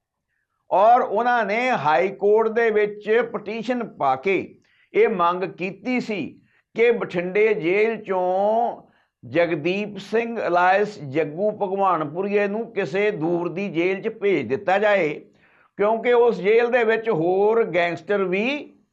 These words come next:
ਮੌਜੂਦ ਸੀ ਤੇ ਇਹਨਾਂ ਦੀ ਜਿਹੜੀ ਇੰਟਰਾ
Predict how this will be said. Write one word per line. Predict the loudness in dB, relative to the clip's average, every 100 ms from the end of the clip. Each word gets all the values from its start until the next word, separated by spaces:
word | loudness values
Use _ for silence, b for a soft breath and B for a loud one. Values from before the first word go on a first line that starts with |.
| _
ਮੌਜੂਦ | -2 0 2 0 -2
ਸੀ | -6 -16 -18 _ _ _ _ _ _ _
ਤੇ | -2
ਇਹਨਾਂ | 0 -2 0 0 0
ਦੀ | 0 -2
ਜਿਹੜੀ | 0 0 0 -4 -10 _ _ _ _ _ -4
ਇੰਟਰਾ | -2 -4 -2 4 6 4 0 -10